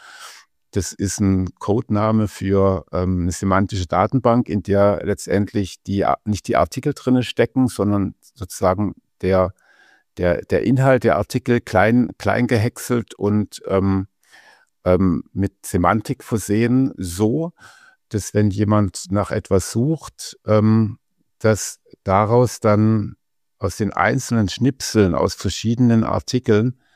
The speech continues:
ähm, die vielleicht eine Antwort darauf haben, also nicht der ganze Artikel, sondern vielleicht auch nur Teile davon, ähm, ein neuer Text generiert werden kann. Und so ein neuer Text muss natürlich auch nicht unbedingt ein Text sein, sondern der kann auch zum Beispiel ein Skript sein für einen Podcast oder,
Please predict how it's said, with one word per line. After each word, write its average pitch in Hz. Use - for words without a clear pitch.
ähm, 101
die 113
vielleicht 101
eine 90
Antwort 101
darauf 104
haben, 104
also 98
nicht 101
der 90
ganze 95
Artikel, 117
sondern 95
vielleicht -
auch -
nur 95
Teile 107
davon, 107
ähm, 98
ein 95
neuer 98
Text -
generiert 95
werden 87
kann. -
Und 87
so -
ein 98
neuer 110
Text -
muss 120
natürlich 110
auch 113
nicht 101
unbedingt 104
ein 98
Text -
sein, 131
sondern 104
der 95
kann 98
auch 113
zum -
Beispiel 107
ein 95
Skript -
sein 104
für -
einen 95
Podcast -
oder, 101